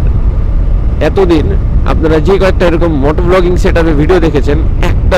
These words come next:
ভিডিওতেও মাইক্রোফোন ছিল না, যার কারণে আমার ভয়েস তেমন একটা ক্লিয়ার ছিল না, বাতাসের একটা খুবই খারাপ নয়েজ ছিল। এ সকল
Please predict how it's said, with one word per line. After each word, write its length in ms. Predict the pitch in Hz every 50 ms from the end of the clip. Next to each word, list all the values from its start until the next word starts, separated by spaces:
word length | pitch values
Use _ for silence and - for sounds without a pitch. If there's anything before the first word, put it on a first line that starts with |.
| 160 151
ভিডিওতেও 340 | 160 160 175 165 160 156 160 147 -
মাইক্রোফোন 360 | 139 135 - - - 107 107 107 113
ছিল 120 | 110 104 104 95
না, 80 | - - - - - - - - - - - - - - - - - -
যার 140 | 131 143 143 156
কারণে 200 | 156 143 151 156 - - 147 139
আমার 200 | 143 147 151 139 123 127
ভয়েস 300 | 131 131 135 135 131 - - - -
তেমন 200 | 139 135 139 143 143
একটা 120 | 135 - 143 139
ক্লিয়ার 240 | - 143 139 143 139 -
ছিল 120 | - 139 127 127 123
না, 60 | 127 123 120 -
বাতাসের 380 | 113 120 123 123 127 - 143 127 127
একটা 160 | - - 131 120 123 -
খুবই 160 | - 127 120 -
খারাপ 180 | 131 123 123 120 113 127
নয়েজ 180 | 123 120 123 127 - -
ছিল। 140 | 127 117 120 123 127 127 - - - - - - - - - - - - - - - - 139
এ 20 | 139 160
সকল 180 | 147 139 147